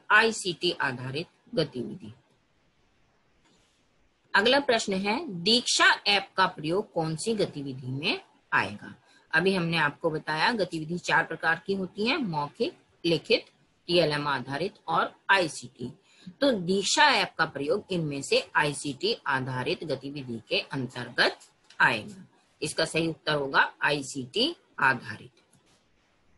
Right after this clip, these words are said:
अंतिम प्रश्न है, तीनों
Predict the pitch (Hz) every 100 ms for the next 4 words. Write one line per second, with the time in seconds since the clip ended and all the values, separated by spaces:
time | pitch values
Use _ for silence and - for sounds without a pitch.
0 | _ _ _ _ _ _ _ _ _ _
1 | _ 196 220 285 339 233 190 196 185 226
2 | 392 - _ _ _ _ 233 233 240 294